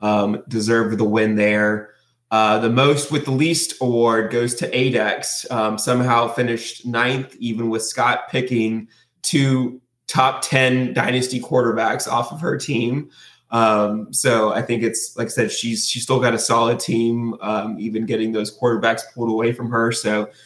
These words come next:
shout out to Adex for, for staying strong through the end.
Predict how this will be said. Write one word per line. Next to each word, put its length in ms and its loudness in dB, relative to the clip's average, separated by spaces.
shout 200 2
out 140 0
to 120 -2
Adex 500 2
for, 500 0
for 340 -2
staying 380 0
strong 500 0
through 100 -2
the 160 -2
end. 440 2